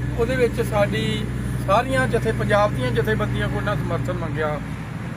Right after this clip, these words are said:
ਤੇ ਅਸੀਂ ਆਪਣੀ ਕਮੇਟੀ ਵੱਲੋਂ ਜ਼ਿਲ੍ਹਾ ਤਰਨਤਾਰਨ, ਜ਼ਿਲ੍ਹਾ ਅੰਮ੍ਰਿਤਸਰ ਵੱਲੋਂ ਉਹਨਾਂ ਦੇ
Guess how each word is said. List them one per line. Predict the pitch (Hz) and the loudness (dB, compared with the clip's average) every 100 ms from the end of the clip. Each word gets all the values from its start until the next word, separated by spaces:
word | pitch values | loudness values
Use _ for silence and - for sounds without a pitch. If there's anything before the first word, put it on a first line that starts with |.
| - - - - | -8 -6 -6 -6
ਤੇ | - - 208 | -6 0 4
ਅਸੀਂ | 214 254 262 262 262 254 - - | 4 2 -2 0 -2 -4 -8 -2
ਆਪਣੀ | 214 220 254 247 247 233 220 | 0 0 -4 -2 -2 -4 -4
ਕਮੇਟੀ | 202 202 - 233 | -4 -4 -2 0
ਵੱਲੋਂ | 226 220 214 208 - - - - - - - | 2 2 0 -4 -8 -10 -8 -8 -8 -8 -6
ਜ਼ਿਲ੍ਹਾ | 190 233 | 2 2
ਤਰਨਤਾਰਨ, | 233 214 190 - 214 226 233 - - - - | 4 0 0 -2 0 0 -2 -10 -12 -12 -10
ਜ਼ਿਲ੍ਹਾ | 175 220 240 | -4 0 0
ਅੰਮ੍ਰਿਤਸਰ | 190 190 208 202 | 2 0 0 0
ਵੱਲੋਂ | 190 180 180 175 - - - - - - | 0 -2 -4 -6 -10 -12 -12 -10 -10 -8
ਉਹਨਾਂ | 202 233 240 | -6 0 0
ਦੇ | 233 226 | 0 -4